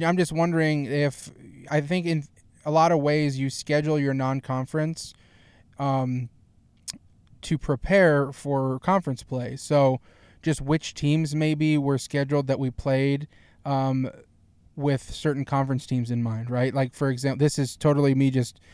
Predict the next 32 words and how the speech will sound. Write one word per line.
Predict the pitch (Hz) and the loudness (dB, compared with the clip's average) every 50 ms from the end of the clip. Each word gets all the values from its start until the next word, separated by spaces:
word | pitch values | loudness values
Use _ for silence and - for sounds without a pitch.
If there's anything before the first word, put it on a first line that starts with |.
| - - - | -16 -4 0
I'm | 143 | 4
not | 143 143 139 | 4 6 6
even | 139 131 135 131 | 4 2 2 2
guessing, | 123 135 135 135 - - 135 127 | 2 4 2 2 2 0 -2 0
I'm | 123 123 | 0 0
just | 123 127 - | -2 -2 -2
using | 139 131 123 123 127 | -2 -2 -2 -2 0
an | 123 120 | 0 -2
example. | 117 117 127 131 135 135 120 123 123 123 - - - - - - _ | -2 0 2 2 2 2 2 0 -2 -2 -4 -8 -16 -20 -20 -8 _
But | 143 139 | 0 2
if, | 143 131 123 - | 2 0 0 -2
if | 139 135 127 123 | -2 -2 -2 -4
Canisius | - - 143 143 135 - 151 139 127 - - | -2 0 0 0 0 2 0 0 0 -2 -4
runs | 131 131 135 135 135 131 131 131 123 120 - - - - - - - - | -2 0 2 2 2 2 2 0 0 -2 -6 -10 -16 -20 -20 -20 -14 -6
a | - 139 | -4 -4
similar | 131 - - 151 143 143 135 135 131 127 | -4 -2 -2 -2 0 0 2 2 0 0
style | - - - - 135 131 131 131 131 127 | -2 -6 -4 -2 -2 0 0 0 0 -2
of, | 123 120 120 | -2 -2 -4
of | - 127 123 | -4 -4 -2
offense | 127 127 127 123 - 135 123 123 117 - | 0 0 0 0 0 0 2 2 0 0
as, | 135 127 123 117 - | 2 2 2 2 0
say, | - - 127 120 | 0 0 0 0
Stetson | 117 - - - 120 113 - - - - 101 104 - | 0 0 -2 -2 -2 -2 -2 -4 -8 -10 -8 -6 -4
or, | 131 123 | -4 -4
say, | - - 131 127 127 123 123 123 117 - - - - - - - - | -2 0 2 4 4 4 4 4 2 0 -4 -12 -20 -20 -20 -20 -6
you | - 139 123 | -2 0 0
know, | 117 117 | 2 2
Kennesaw, | - - 143 127 120 113 - - - - | 2 4 4 4 4 2 0 -2 -4 -4
so | 123 - 143 135 | -4 -6 -6 -2
something, | - 165 156 143 - 131 117 120 | 0 2 0 2 0 -4 -4 0
right? | 127 139 139 139 151 - - - - - - - - | 2 4 4 4 2 0 -4 -14 -20 -20 -20 -12 -6
Um, | - 143 139 139 135 131 131 131 - | -2 0 0 2 2 0 -2 -4 -6